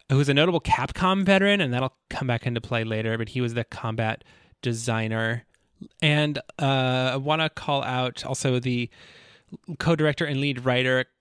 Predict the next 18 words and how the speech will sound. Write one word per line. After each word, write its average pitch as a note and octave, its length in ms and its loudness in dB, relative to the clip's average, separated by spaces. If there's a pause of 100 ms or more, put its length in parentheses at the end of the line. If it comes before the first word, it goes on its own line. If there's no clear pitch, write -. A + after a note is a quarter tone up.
(120)
uh, C3+ 80 -8
Kazutoyo C3 640 -2
Maehiro, E3+ 880 0
and C3+ 440 0
art C3 240 -4
director B2 500 -4
Hiroshi A#2+ 500 -4
Minagawa. G2+ 840 -6
I - 100 -12
think - 320 -12
those A2 480 0
people A2 480 -4 (340)
kind E3+ 180 4
of, D#3+ 240 2
th-, D#3 180 -6
that, E3+ 240 4
that D#3+ 200 2
core D3 540 4